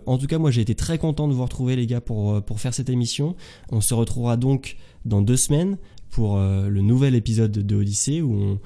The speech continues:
on sera peut-être avec de nouveaux intervenants, on verra, pour discuter toujours d'actualité spatiale. Je vous remercie tous de nous avoir écoutés, je vous remercie, vous les gars, d'avoir été avec moi aujourd'hui. Et puis, bah,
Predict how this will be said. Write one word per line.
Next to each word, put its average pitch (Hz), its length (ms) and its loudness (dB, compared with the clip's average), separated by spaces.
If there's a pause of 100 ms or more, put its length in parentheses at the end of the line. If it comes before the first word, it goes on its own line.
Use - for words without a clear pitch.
(200)
on 110 60 -4
sera - 180 -4
peut-être - 280 0
avec 104 120 2
de 101 60 2
nouveaux 101 240 4
intervenants, 107 500 0
on 127 80 2
verra, 107 300 2
pour 107 160 0
discuter 110 400 -4
toujours 123 260 -2
d'actualité 127 480 -2
spatiale. 135 500 -2 (480)
Je 117 100 -2
vous 123 120 4
remercie 151 380 0
tous 165 240 -2
de 127 80 0
nous 123 180 2
avoir 120 180 2
écoutés, 131 360 -2
je 151 40 0
vous 117 120 0
remercie, 117 480 -2 (180)
vous 127 280 0
les 131 120 4
gars, 120 140 0
d'avoir 107 280 2
été 107 140 -4
avec 107 240 -2
moi 113 140 0
aujourd'hui. 107 400 0 (400)
Et 110 80 -4
puis, - 180 -4
bah, 101 220 0